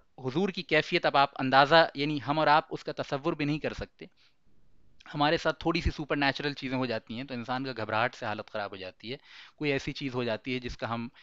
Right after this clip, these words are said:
इमेजिन नहीं कर सकते हैं, तो बड़ा इंसान जो है वो जहनी तौर पर डिसबैलेंस हो जाता है, इम्बैलेंस हो जाता है।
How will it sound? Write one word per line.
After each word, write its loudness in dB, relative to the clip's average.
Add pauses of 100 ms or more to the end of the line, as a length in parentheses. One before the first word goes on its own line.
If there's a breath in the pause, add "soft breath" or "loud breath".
(200 soft breath)
इमेजिन 0
नहीं 0
कर -6
सकते -10
हैं, -6
तो -8
बड़ा 2
इंसान 0
जो -2
है -2
वो -4
जहनी -2
तौर -2
पर -12
डिसबैलेंस 4
हो -4
जाता -8
है, -8
इम्बैलेंस -2
हो -6
जाता -14
है। -20